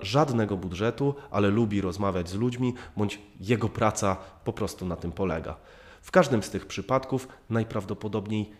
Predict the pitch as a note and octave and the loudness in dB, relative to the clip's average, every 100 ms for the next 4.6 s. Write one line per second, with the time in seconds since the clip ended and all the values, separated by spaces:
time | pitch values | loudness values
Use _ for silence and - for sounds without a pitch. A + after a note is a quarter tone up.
0 | - A2+ A2 G2 A2+ G2 - - - D2+ | -2 0 0 2 2 2 -4 -12 -10 -10
1 | - - F2 F2 D#2+ - - - - F#2 | -8 -8 -4 -4 -6 -14 -14 -12 -8 -2
2 | B2 C3 C3 G#2 G2+ - A2+ G#2 G2+ G2 | 4 6 6 4 0 -2 -2 0 -2 0
3 | F2+ F2+ - - C3+ C3 C3 - - G2+ | -2 -4 -6 0 0 0 -4 -16 -10 -8
4 | - G2+ F#2+ A#2 A2+ | -2 -2 0 0 2